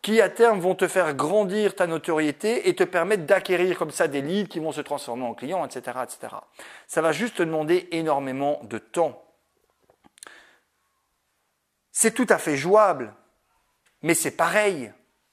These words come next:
Combien de temps es-tu prêt à investir ?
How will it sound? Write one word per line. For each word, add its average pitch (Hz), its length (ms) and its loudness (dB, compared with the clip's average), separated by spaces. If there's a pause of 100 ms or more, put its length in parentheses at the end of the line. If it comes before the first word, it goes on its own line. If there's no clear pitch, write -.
(880)
Combien 233 440 2
de 196 160 6
temps 196 520 2 (280)
es-tu 156 280 0
prêt 190 400 0
à 143 140 0
investir ? 175 1080 -2